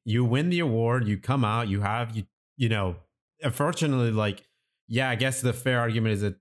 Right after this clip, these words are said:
the boxes you check have never been clear. But if you look at historics of who's won the award,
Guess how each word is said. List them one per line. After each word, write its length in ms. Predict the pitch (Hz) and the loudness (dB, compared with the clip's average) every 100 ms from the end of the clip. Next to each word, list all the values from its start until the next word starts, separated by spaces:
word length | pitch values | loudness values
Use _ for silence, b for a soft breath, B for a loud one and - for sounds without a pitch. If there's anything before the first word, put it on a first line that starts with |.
| _ - | _ -4
the 80 | |
boxes 560 | 101 - 123 123 120 98 | -4 0 -2 0 -2 -2
you 100 | 104 | -4
check 260 | - 113 107 | -2 -4 -2
have 160 | 101 | -2
never 300 | 101 110 120 | 0 0 -2
been 300 | 101 104 95 _ _ | -2 -2 -4 _ _
clear. 600 | - 117 104 117 151 127 b b b _ - | -12 -4 0 0 -2 -6 b b b _ -4
But 120 | 135 | -2
if 100 | 139 | 0
you 80 | 156 | 2
look 180 | 226 254 | 0 0
at 140 | 151 | 0
historics 840 | 139 127 - 147 160 117 - - - _ | 0 0 0 0 2 0 -4 -10 -12 _
of 140 | 120 104 | -6 -2
who's 260 | 147 156 | 0 2
won 240 | 107 110 131 | 2 2 2
the 100 | 120 | 2
award, 480 | 98 95 110 139 | 0 0 -2 -2